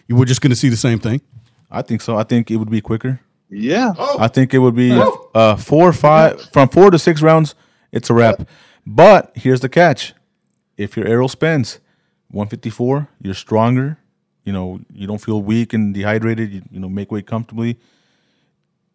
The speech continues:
Speaker 2: You can do something, but again, you have to make it a rough fight, a dirty fight. You have to take him out of his rhythm.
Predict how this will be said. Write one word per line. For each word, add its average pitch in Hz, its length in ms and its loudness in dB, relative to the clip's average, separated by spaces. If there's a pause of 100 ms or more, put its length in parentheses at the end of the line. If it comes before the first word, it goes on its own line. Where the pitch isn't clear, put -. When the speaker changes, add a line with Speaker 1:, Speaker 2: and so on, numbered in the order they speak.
(200)
Speaker 2:
You 107 200 -8
can 131 140 -4
do 123 180 0
something, 135 360 -4
but 113 300 -4
again, 104 360 -6 (340)
you 101 160 -10
have 107 180 -6
to 101 80 -4
make 104 200 -2
it 101 80 -4
a 95 80 -6
rough 101 260 -4
fight, 117 360 -4
a 95 40 -16
dirty 104 320 -4
fight. 113 320 -4
You 95 120 -8
have 90 120 -12
to - 60 -20
take 104 220 -8
him 101 100 -4
out 104 120 -4
of 98 60 -6
his 92 120 -6
rhythm. 110 340 -2